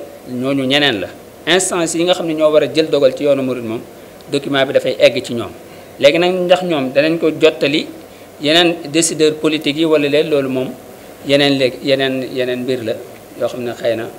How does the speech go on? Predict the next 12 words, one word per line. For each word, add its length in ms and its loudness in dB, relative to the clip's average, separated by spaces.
ñun 380 -6
duñ 160 -8
ci 140 -10
mën 160 -6
a 200 -8
àddu 200 -8
lool, 160 -6
te 100 -14
ci 120 -10
loolu 200 -6
la 80 -8
ñuy 220 -8